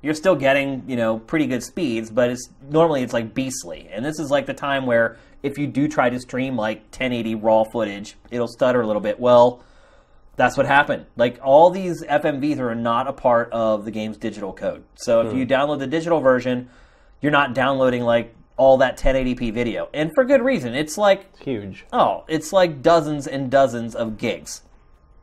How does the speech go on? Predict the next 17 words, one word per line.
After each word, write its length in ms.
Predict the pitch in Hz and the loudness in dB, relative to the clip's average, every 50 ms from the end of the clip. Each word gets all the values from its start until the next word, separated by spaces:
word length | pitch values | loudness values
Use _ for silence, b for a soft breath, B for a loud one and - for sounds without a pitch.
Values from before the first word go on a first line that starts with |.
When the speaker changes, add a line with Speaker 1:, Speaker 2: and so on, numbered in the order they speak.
| _ _ _ _ - - _ _ _ _ - | _ _ _ _ -20 -20 _ _ _ _ -16
Speaker 1:
So 460 | - - 180 175 170 165 165 165 B B B B B B _ - | 2 6 8 10 10 10 8 6 B B B B B B _ 2
they 140 | 143 165 | 2 2
stream 380 | 165 - - - 165 196 226 170 | 2 2 0 0 2 2 2 0
it, 200 | 104 - - - - | -2 -4 -8 -10 -6
which 200 | 117 143 - 170 | -6 -4 -2 -4
is 80 | 156 | -4
crazy. 460 | 156 - - 165 160 180 156 117 113 104 | -6 -2 0 2 2 2 2 0 -2 -4
Like, 140 | 104 - - | -6 -6 0
I 120 | 123 156 | 2 2
don't 120 | 202 196 156 | 2 2 2
know 60 | 139 | 2
what's 200 | 147 160 - 190 | 0 0 2 0
up 120 | - - | -2 -2
with 100 | 165 135 | -4 -6
the 60 | 120 | -8
disc 300 | 101 98 120 170 180 - | -6 -4 -2 -4 -4 -4
version, 500 | - 180 208 220 220 220 247 269 269 262 | -4 -2 -2 0 0 0 -2 -4 -4 -6